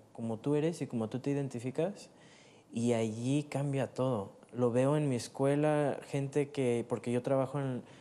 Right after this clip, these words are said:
el centro L G B T de mi escuela, entonces veo los estudiantes que llegan y que empiezan a ser amigos, que también, ah, están, pues,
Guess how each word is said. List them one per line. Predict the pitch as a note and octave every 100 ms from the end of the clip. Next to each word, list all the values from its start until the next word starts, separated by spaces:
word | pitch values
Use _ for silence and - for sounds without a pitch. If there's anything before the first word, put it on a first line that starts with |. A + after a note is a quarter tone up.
| -
el | -
centro | - C#3 D3
L | D3 C#3
G | D#3+
B | C3
T | - D3
de | D3+
mi | E3+
escuela, | B2 - C#3+ G#3 B3 - - - - -
entonces | G#2+ G#2 A#2+ C#3 B2+
veo | B2 C3+
los | B2+
estudiantes | B2+ - C3 B2 C3+ C3+ C#3+
que | - B2
llegan | C#3 C#3+ D3+ E3+ D#3+
y |
que | G#2+ A2+ G#2 - -
empiezan | B2 A#2+ A#2+ D3+
a | C#3
ser | D3 D3+
amigos, | D#3 D#3+ D#3 E3 E3
que | -
también, | C3+ B2+ B2+ B2+ C3 C3+ - - - - -
ah, | A#2+ B2 A#2
están, | G#2+ - C#3 C3+ C#3 C3+ - - _
pues, | C#3+ B2